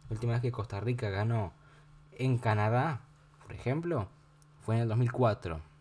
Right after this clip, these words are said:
en la tercera ronda de esta clasificación a, al Mundial. Tres a uno ganó a Canadá. Mientras que, bueno, Canadá viene saladito, viene bastante bien, eh, ganándole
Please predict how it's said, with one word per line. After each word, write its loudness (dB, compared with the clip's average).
en -6
la -2
tercera -2
ronda 2
de -4
esta -8
clasificación -6
a, -6
al -6
Mundial. -6
Tres 0
a 4
uno 2
ganó -6
a -16
Canadá. -6
Mientras -2
que, 0
bueno, -2
Canadá -2
viene 0
saladito, -2
viene 0
bastante -2
bien, 0
eh, -4
ganándole -2